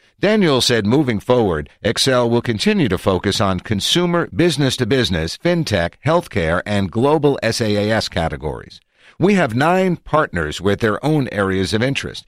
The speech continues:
They invest from their own conviction and finance seed rounds. If we see a particular sector evolving,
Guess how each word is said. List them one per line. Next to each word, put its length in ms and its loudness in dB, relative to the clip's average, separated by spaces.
They 180 2
invest 440 0
from 240 0
their 240 0
own 260 2
conviction 640 -2
and 180 -4
finance 520 0
seed 220 0
rounds. 420 -4
If 180 0
we 120 0
see 180 0
a 60 0
particular 540 -2
sector 400 -2
evolving, 600 -2